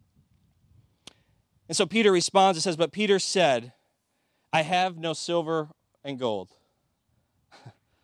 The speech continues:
Now imagine this guy in that moment sitting there when Peter says this line to him, right? He's like,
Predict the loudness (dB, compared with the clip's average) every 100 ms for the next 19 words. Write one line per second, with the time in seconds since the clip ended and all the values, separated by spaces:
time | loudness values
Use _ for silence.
0 | _ _ _ _ -6 0 0 0 -4 -4
1 | 0 2 2 0 -2 0 0 -2 -6 -6
2 | -4 -2 -2 -4 -6 -2 -2 -2 -8 -6
3 | -6 -4 -6 -8 -6 -6 -8 -12 -18 -6
4 | -4 -4